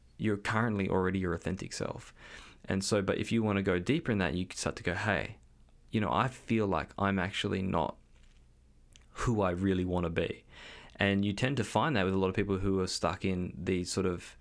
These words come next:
warped emotions. I, I guess I could say warped emotions, but, like, depression, or you're in, you know, an extreme emotion, rage, anger, you're frustrated all the time, you're pissed off, like,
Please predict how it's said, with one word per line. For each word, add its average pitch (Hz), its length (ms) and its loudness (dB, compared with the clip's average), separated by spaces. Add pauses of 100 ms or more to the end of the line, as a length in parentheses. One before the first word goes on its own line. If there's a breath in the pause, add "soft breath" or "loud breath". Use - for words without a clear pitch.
(560 loud breath)
warped 101 420 0
emotions. 92 640 0
I, - 80 -6 (220)
I - 20 0
guess 123 240 0
I 104 40 -2
could 98 120 -2
say 85 160 0
warped 87 320 0
emotions, 90 340 0
but, 101 120 2
like, 87 200 0
depression, - 760 2 (460 loud breath)
or 95 340 4
you're 92 280 2
in, 92 440 0 (500 loud breath)
you - 140 0
know, 92 180 2
an 101 160 2
extreme 104 600 2
emotion, 85 580 0
rage, 104 580 2
anger, 104 380 2
you're 85 140 0
frustrated 98 640 0
all 85 180 2
the 87 80 -2
time, 85 260 -2
you're - 80 -4
pissed - 380 2
off, 92 420 0
like, 64 320 0